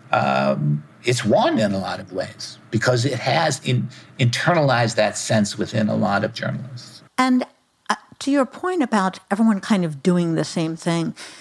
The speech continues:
Speaker 2: um, I try not to because, again, it depresses me.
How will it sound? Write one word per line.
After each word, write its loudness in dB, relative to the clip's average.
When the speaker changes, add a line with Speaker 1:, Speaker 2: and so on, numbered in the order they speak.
Speaker 2:
um, 2
I 4
try 0
not 2
to 0
because, -4
again, -2
it -4
depresses -2
me. -10